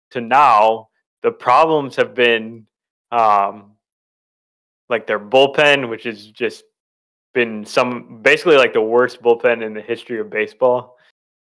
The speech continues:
uh, for some of those years. W-, one of those years in specific, I can't remember which one. Uh, and th-, and then they just never seemed like they had the secondary pieces to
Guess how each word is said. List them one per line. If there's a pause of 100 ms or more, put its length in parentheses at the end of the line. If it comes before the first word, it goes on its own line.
(280)
uh, (160)
for
some
of
those
years. (200)
W-,
one
of
those
years
in
specific,
I
can't
remember
which
one. (1000)
Uh,
and
th-,
and
then
they
just
never
seemed
like
they
had (480)
the
secondary
pieces
to